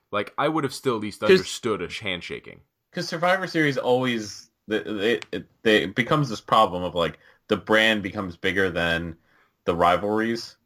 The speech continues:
Speaker 2: and the
Speaker 1: Mm-hmm.
Speaker 2: different storylines. So at least she shook her hand. It was just, like, represent SmackDown well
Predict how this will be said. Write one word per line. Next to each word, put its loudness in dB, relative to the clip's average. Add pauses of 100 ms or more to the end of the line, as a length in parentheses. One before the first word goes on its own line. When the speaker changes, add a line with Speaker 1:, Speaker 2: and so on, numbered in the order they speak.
Speaker 2:
and 0
the 0
Speaker 1:
Mm-hmm. -2
Speaker 2:
different -6
storylines. 4 (920)
So 4
at 6
least 4
she 0
shook 2
her 4
hand. 0
It -4
was -6
just, 0
like, 2 (680)
represent 0
SmackDown -2
well -4